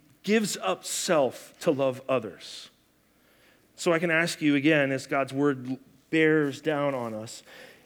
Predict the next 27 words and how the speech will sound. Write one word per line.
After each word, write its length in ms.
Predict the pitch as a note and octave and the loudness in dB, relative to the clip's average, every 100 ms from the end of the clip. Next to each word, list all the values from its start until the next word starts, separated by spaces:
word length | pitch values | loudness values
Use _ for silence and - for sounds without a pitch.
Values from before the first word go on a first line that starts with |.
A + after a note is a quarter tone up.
| _ _ - | _ _ 2
is 300 | G#3 A3+ F#3 | 4 4 4
there 220 | G#3 F#3 | 4 4
a 80 | C#3+ | 2
cost 1000 | - - - E3 D3 G#2+ - - - - _ _ _ _ _ _ _ | -6 -4 2 2 2 -4 -12 -14 -16 -20 _ _ _ _ _ _ _
that 240 | A#2+ A#2 - | -10 -6 -2
you 160 | F#3 | 4
have 140 | G3 F3+ | 4 4
experienced 880 | F3+ - - E3 D3 B2 A2 - C#3 | -2 -8 -2 0 0 -2 -6 -12 -8
in 180 | B2+ | -6
genuinely 640 | A2 A#2+ D#3 E3+ D#3 C3+ B2+ | -4 -2 0 0 0 0 0
loving 400 | B2+ B2+ A#2+ A2+ | 0 0 -2 -6
the 60 | |
people 380 | A2+ B2+ A#2 G#2+ | -6 -6 -4 -6
of 100 | G2 | -6
God? 240 | A#2 F#2+ D#2+ _ _ _ _ _ _ _ _ _ _ _ _ _ _ _ _ _ | -6 -8 -12 _ _ _ _ _ _ _ _ _ _ _ _ _ _ _ _ _
In 120 | D#3 D3+ | -2 2
your 100 | D3 | 0
affection, 480 | D3 E3+ - C#3+ | 2 0 0 -2
in 80 | C3+ | 0
your 100 | D#3+ | -2
service, 440 | D#3 F3 D#3 C3+ D#3+ | 2 4 4 2 0
in 100 | D#3+ | 0
your 100 | D#3+ | 0
endurance, 480 | D#3 D#3+ D3+ B2+ | 4 4 4 0
in 60 | D3+ | -2
your 160 | D#3 D3+ - - C3 | -2 -4 -14 -14 0
generosity, 1000 | E3+ E3+ E3+ D#3+ E3 D#3 D#3 C3+ B2+ | 4 4 4 6 4 2 -2 -2 -2